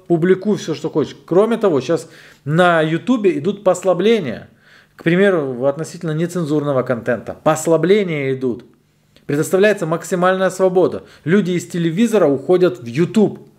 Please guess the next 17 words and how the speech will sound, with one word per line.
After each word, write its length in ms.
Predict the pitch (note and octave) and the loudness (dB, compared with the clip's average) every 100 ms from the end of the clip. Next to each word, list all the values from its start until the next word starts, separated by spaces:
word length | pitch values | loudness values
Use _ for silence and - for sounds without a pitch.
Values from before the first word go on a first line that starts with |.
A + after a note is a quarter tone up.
| _ _ _ - | _ _ _ 2
Эти 720 | A#3+ C4+ C4+ B3+ C#3+ G#2 - _ _ _ _ _ | 4 4 2 0 0 0 -10 _ _ _ _ _
решили 380 | D3+ F3 B3 A3+ | 0 2 4 4
построить 540 | A3+ G3 A#3+ A#3 G#3+ | 4 2 4 4 4
здесь 200 | D#3+ E3 | 0 -8
семнадцатый 600 | G3 F#3+ G3 F#3 F3 F#3 | -6 -2 -2 -2 -4 -4
век. 320 | D3+ G#2 - - _ _ _ _ _ _ _ _ - - - - | -2 -4 -6 -18 _ _ _ _ _ _ _ _ -20 -20 -6 0
Ну, 180 | A3 A3+ - | 0 0 0
как, 380 | F3+ - - - | 2 2 -2 -2
как, 280 | F#3 - - | -2 -2 -2
как 260 | G3+ F#3 | -2 -2
можно 300 | D3+ C3+ A#2+ | -8 -6 -6
говорить 320 | A#2 A2+ G#2+ | -6 -6 -8
об 140 | A2 C#3 | -10 -4
этом? 120 | G3+ | 0
Уроды, 420 | G#3+ D3+ D#3 G#2+ | 2 2 -2 -4
и 40 | - | -14
все. 300 | - A2+ | -14 -14